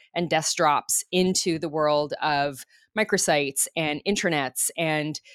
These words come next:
using the web and digital and social. Um,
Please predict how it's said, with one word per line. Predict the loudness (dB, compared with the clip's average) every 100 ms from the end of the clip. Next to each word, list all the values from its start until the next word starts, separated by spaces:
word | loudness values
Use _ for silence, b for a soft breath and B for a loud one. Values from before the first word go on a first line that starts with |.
| _
using | -2 0 2 2
the | 0
web | 2 4 4 0
and | -4
digital | -2 -2 -2 -2
and | -2 -2
social. | 0 0 0 -4 -6 B B B -4
Um, | 0 2 0 -4